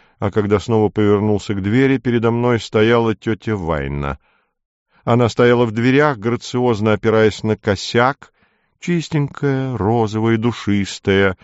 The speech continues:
и смотрела на меня так, словно я был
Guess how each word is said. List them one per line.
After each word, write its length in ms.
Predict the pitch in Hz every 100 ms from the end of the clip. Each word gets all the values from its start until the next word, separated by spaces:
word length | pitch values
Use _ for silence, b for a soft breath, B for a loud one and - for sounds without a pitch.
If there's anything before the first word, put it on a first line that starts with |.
| b b b _ _ -
и 80 |
смотрела 800 | 113 - 110 101 107 127 113 104
на 160 | 98 98
меня 400 | 98 95 92 90 - _
так, 260 | 120 117
словно 540 | - - 90 98 92 90
я 380 | 87 78 98 107
был 400 | 76 98 113